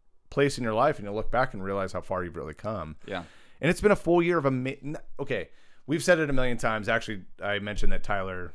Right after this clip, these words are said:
Speaker 1: uh, made a comment. Our brother-in-law made a comment. Um, you know, that we learn, we make comments on this podcast that we actually learn more than we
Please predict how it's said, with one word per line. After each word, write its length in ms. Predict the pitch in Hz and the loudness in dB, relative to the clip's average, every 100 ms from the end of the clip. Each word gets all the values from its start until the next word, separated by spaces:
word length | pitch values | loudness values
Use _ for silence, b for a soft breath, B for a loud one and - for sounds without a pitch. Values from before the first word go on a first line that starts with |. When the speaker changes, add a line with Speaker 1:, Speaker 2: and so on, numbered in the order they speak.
| - | -10
Speaker 1:
uh, 120 | 95 90 | -10 -8
made 180 | 92 | -8
a 40 | 87 | -10
comment. 460 | - 90 90 90 - - - | -12 -12 -12 -14 -18 -18 -10
Our 80 | 98 | -4
brother-in-law 540 | 113 98 90 85 85 90 | -2 -4 -8 -10 -10 -10
made 140 | 92 | -10
a 40 | |
comment. 440 | 87 90 90 87 - b b b b b b | -10 -10 -10 -14 -16 b b b b b b
Um, 540 | 104 101 92 90 87 82 - - _ _ | -4 -2 -2 -6 -12 -18 -20 -20 _ _
you 80 | 131 | -6
know, 120 | 127 - - - - | -6 -8 -20 -16 -8
that 200 | 127 135 | -4 -4
we 140 | 139 165 | -4 -4
learn, 500 | 127 135 156 120 107 | 0 0 2 -2 -4
we 100 | 120 | -6
make 340 | 110 107 123 | -6 -6 -6
comments 400 | - 123 131 110 113 | -2 -2 0 -2 -4
on 100 | 101 | -8
this 100 | - | -6
podcast 480 | 101 98 104 95 - | -6 -4 -4 -6 -6
that 120 | 98 | -6
we 160 | 110 | -4
actually 320 | 104 107 107 92 | -4 -4 -6 -8
learn 640 | 92 110 131 151 139 110 | -8 -2 0 0 -2 -2
more 320 | 107 107 104 | -4 -4 -4
than 240 | 107 101 92 | -4 -6 -8
we 460 | 101 98 92 90 | -8 -8 -10 -12